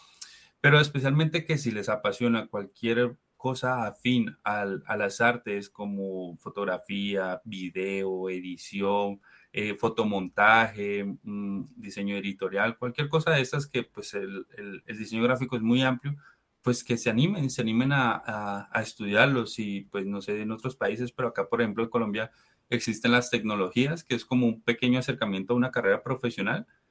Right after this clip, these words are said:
Entonces pueden acercarse a eso y, y decir, "Oiga, esto me gusta, chévere esto", o "No, no es lo mío, no, no me gustó, no me siento cómodo".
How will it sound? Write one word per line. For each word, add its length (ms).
Entonces 340
pueden 260
acercarse 480
a 20
eso 220
y, 60
y 280
decir, 380
"Oiga, 300
esto 180
me 120
gusta, 480
chévere 520
esto", 280
o 220
"No, 320
no 220
es 40
lo 140
mío, 300
no, 120
no 280
me 100
gustó, 320
no 100
me 120
siento 280
cómodo". 380